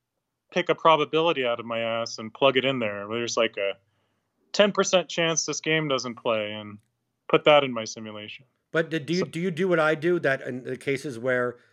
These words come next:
Speaker 2: it's a significant enough threat that, eh, that ownership starts going down, but to not pollute your other lineups, I, you only play the, the team it stacks?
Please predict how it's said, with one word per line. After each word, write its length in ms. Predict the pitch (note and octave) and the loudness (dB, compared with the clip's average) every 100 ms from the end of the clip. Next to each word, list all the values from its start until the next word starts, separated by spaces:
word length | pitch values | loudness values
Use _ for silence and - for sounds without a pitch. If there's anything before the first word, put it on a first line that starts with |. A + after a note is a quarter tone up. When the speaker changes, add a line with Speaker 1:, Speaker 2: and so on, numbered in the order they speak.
| _ _ | _ _
Speaker 2:
it's 160 | B2 A#2+ | -14 -10
a 80 | B2+ | -8
significant 500 | C3 C3+ C#3 C3 C3+ | -6 -4 -4 -4 -4
enough 260 | C3 B2 - _ - | -4 -6 -12 _ -10
threat 380 | B2 C#3 D#3 - | -2 -2 -2 -6
that, 160 | A2 - | -10 -10
eh, 80 | C3+ _ _ | -12 _ _
that 180 | C3 B2+ | -8 -6
ownership 380 | C3 D3 D3 - | -6 -6 -8 -6
starts 260 | C#3+ B2+ | -6 -6
going 280 | - B2+ A2+ | -8 -8 -6
down, 480 | A#2+ C3 A2+ A2+ A#2 _ _ _ _ - | -4 -4 -4 -8 -12 _ _ _ _ -12
but 120 | B2+ | -8
to 60 | D3 | -2
not 240 | D#3+ D#3+ | -2 -2
pollute 280 | - D3 D#3+ | -2 -4 -2
your 160 | D3 C#3+ | 0 0
other 140 | C3 | 0
lineups, 480 | B2+ D#3 C#3+ A2 - | -2 -2 -2 -6 -10
I, 40 | A#2+ | -10
you 180 | B2+ B2+ | -6 -4
only 160 | B2+ A2 | -6 -6
play 140 | B2+ | -8
the, 140 | G#2 G2+ - | -10 -16 -18
the 80 | A#2 | -16
team 200 | A#2+ G#2+ | -14 -14
it 100 | - | -14
stacks? 600 | - G#2 - _ - | -14 -14 -14 _ -20